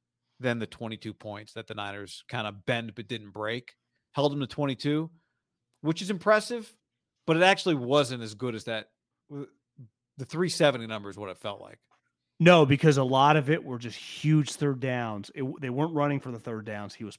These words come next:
Speaker 2: passing for the third downs. And the time of possession, when you look at it, it was heavy to the Vikings. That's what really s-, tells the game.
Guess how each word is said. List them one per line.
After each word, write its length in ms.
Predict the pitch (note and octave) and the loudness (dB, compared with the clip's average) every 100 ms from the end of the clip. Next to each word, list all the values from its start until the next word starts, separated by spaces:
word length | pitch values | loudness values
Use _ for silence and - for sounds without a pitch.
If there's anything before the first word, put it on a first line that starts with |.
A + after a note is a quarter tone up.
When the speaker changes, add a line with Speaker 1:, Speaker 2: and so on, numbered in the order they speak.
| - | -12
Speaker 2:
passing 440 | - C#3+ C3+ A#2+ | -2 -2 -2 -10
for 140 | - A2 | -12 -16
the 100 | G2+ | -14
third 200 | A2+ G#2 | -12 -12
downs. 400 | G#2 G2+ G2 F#2+ _ - | -12 -12 -12 -16 _ -10
And 140 | A2 | -10
the 40 | A2 | -8
time 260 | C3 B2+ | -4 -4
of 80 | G#2+ | -6
possession, 640 | G#2 A2 A#2+ - G2 F#2 F#2+ | -8 -6 -6 -8 -12 -12 -10
when 120 | G#2+ | -10
you 120 | G2+ | -8
look 200 | A2 B2 | -10 -8
at 200 | B2+ A#2+ | -6 -6
it, 100 | C3+ - _ | -6 -10 _
it 80 | G#2+ | -10
was 200 | F#2+ - | -10 -8
heavy 260 | A#2+ A2+ | -8 -8
to 80 | G#2 | -10
the 80 | G2+ | -10
Vikings. 560 | A2 A2+ B2+ C3+ C3 - _ _ _ _ _ _ _ - | -8 -8 -6 -6 -6 -14 _ _ _ _ _ _ _ -18
That's 460 | B2 C#3+ C#3+ - | 2 4 4 2
what 200 | A#2+ A2+ G#2 | -6 -6 -6
really 240 | A2 G2+ | -6 -8
s-, 180 | - - _ | -10 -16 _
tells 240 | A#2 G#2+ F#2+ | -10 -10 -10
the 80 | F#2 | -12
game. 220 | F2 | -12